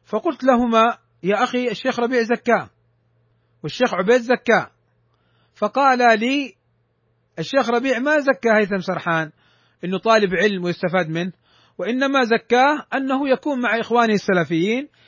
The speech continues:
يجتمعون وكذا ويستفيدون مطلقا فيما بينهم، لا أنه يتصدر". قلت: "والله الذي نقلوه أنه يعني زكاه للتدريس". قال: "لا، هذا خطأ في النقل". قلت له: "طيب، هذه واحدة، والشيخ عبيد؟"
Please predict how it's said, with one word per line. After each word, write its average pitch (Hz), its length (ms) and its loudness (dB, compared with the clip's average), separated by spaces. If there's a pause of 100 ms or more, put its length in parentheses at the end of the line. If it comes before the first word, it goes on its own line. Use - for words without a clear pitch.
(220)
يجتمعون 226 760 2
وكذا 202 320 -2
ويستفيدون 202 640 0
مطلقا 214 440 0
فيما 220 280 0
بينهم، 185 440 0 (400)
لا 247 220 0
أنه 262 240 4
يتصدر". 175 560 0
قلت: 185 140 -4
"والله 208 340 2
الذي 208 240 2
نقلوه 190 540 2 (520)
أنه 226 460 0
يعني 233 380 0
زكاه 240 340 2
للتدريس". 262 600 -2
قال: 208 120 0
"لا، 226 100 2
هذا 214 240 0
خطأ 220 300 -4
في 170 80 -8
النقل". 170 380 -6 (640)
قلت 285 180 -4
له: 302 200 4
"طيب، 247 300 2 (120)
هذه 240 120 0
واحدة، 151 420 0 (260)
والشيخ 226 360 -2
عبيد؟" 202 420 0